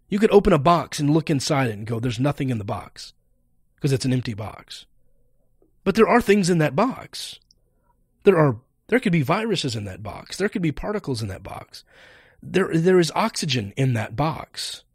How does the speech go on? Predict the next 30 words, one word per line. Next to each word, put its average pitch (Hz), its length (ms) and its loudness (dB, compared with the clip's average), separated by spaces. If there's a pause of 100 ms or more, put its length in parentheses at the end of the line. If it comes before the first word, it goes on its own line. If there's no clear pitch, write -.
(500)
There 180 140 6
are 170 60 2
tiny 196 340 0
microscopic 160 640 -2
particles 160 400 -4
shaved 156 400 -2
off 147 340 -4 (260)
from 160 200 2
the 139 100 -2
corrugated 147 640 -2
paper 156 400 -4
that 127 140 2
is 110 160 -2 (100)
used 160 300 2
to 139 100 -4
make 139 320 -2
the 135 120 -6
cardboard 120 600 -4 (220)
that 139 100 4
we 156 100 6
would 151 140 2
look 180 160 2
at 127 120 2
and 117 120 0
go, 120 320 0
"That, - 260 -8 (280)
we 180 100 4
can't 160 300 -2
see 147 180 2
that." 175 300 -2